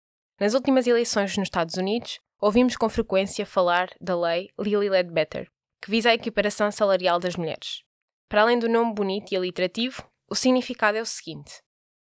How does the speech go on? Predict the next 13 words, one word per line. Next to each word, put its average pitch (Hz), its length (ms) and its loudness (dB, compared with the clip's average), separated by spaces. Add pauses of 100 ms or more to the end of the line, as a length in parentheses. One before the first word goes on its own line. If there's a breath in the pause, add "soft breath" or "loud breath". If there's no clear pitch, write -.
Nos 208 100 -8
Estados 180 300 0
Unidos, 202 420 -4 (300)
quando 196 200 -2
um 208 40 0
homem 233 280 2
e 233 40 0
uma 220 100 -2
mulher 208 240 0
têm 190 200 -6
o 190 40 -6
mesmo 196 300 -4
emprego, 180 360 -6